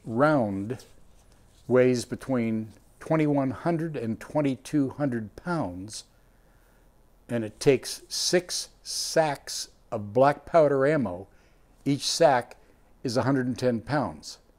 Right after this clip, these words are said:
So six hundred and sixty pounds of black powder ammo is the charge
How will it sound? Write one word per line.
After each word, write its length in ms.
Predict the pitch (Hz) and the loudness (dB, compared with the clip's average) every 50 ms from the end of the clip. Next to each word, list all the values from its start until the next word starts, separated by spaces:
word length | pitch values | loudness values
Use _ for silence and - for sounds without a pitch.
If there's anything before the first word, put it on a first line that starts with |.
| _ _ | _ _
So 180 | _ - - - | _ -16 -14 -12
six 360 | - - - - 180 175 - | -10 -4 -2 -2 -2 -2 -2
hundred 260 | 165 180 170 165 143 | -2 -2 -2 -2 -2
and 120 | 120 113 104 | -2 -4 -6
sixty 480 | - - - 170 160 - - - 160 | -6 -6 -6 -6 -6 -6 -8 -10 -10
pounds 500 | - - - - 147 131 127 127 117 101 | -10 -4 0 0 0 2 0 -2 -4 -6
of 180 | 110 104 92 - | -8 -10 -10 -2
black 340 | 123 131 139 147 147 - - | 0 2 2 2 0 -4 -6
powder 400 | - 151 160 143 131 131 131 - - | 0 2 2 4 4 2 -2 -4 -4
ammo 500 | 135 135 131 120 110 98 92 98 98 - _ _ _ _ _ _ _ _ _ _ _ _ _ _ _ _ _ | -2 -2 0 0 -2 -2 -4 -6 -8 -10 _ _ _ _ _ _ _ _ _ _ _ _ _ _ _ _ _
is 240 | - 135 123 110 - | -2 0 0 -2 -4
the 120 | - 113 | -6 -8
charge 800 | - - - - - 180 180 156 127 117 117 117 117 113 - | -8 -8 -8 -4 2 6 8 8 8 8 6 2 -2 -8 -14